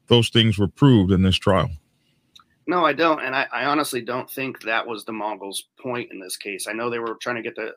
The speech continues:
Speaker 2: the ruling overturned. I understand that. But as you can see from these briefs, when you go through it,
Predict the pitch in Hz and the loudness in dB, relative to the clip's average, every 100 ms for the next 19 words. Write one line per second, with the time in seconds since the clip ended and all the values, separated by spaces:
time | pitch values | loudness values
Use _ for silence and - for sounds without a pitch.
0 | _ 110 107 98 123 123 123 117 107 101 | _ -10 -10 -10 -8 -6 -4 -6 -8 -8
1 | 127 127 113 110 107 104 - 117 117 113 | -6 -4 -4 -4 -6 -8 -8 -6 -4 -6
2 | - 110 - 123 117 113 113 - 123 123 | -6 -12 -10 -8 -8 -10 -10 -8 -6 -6
3 | 113 101 - 127 123 117 110 113 - 123 | -6 -8 -8 -6 -6 -6 -6 -6 -6 -4
4 | 123 | -4